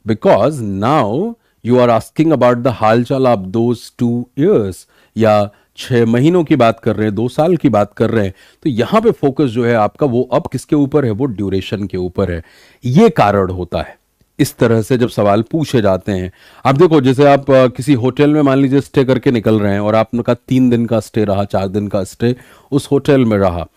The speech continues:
जब आप चेकआउट कर रहे होते हो, अ, तो होटल मैनेजर ये आपसे पूछ सकता है कि "सर,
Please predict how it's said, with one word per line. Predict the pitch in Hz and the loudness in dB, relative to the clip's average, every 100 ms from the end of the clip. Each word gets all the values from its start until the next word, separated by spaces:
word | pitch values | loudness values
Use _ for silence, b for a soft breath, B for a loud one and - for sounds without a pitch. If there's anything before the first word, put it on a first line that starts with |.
| b b 131 | b b 0
जब | 135 | 2
आप | 151 - | 2 0
चेकआउट | - 151 202 233 | -2 2 0 0
कर | - 123 | 0 2
रहे | 139 | 2
होते | 127 104 120 | 2 0 0
हो, | 131 - _ _ _ _ - | 0 -6 _ _ _ _ -2
अ, | 110 113 | 0 2
तो | 131 | 0
होटल | 104 131 156 | -2 0 2
मैनेजर | 139 120 135 151 | 2 2 2 2
ये | 143 | 4
आपसे | 139 131 123 | 2 0 -6
पूछ | 160 165 | -4 -4
सकता | - 110 - | -4 -4 -2
है | 131 | -2
कि | |
"सर, | 127 127 | 0 -2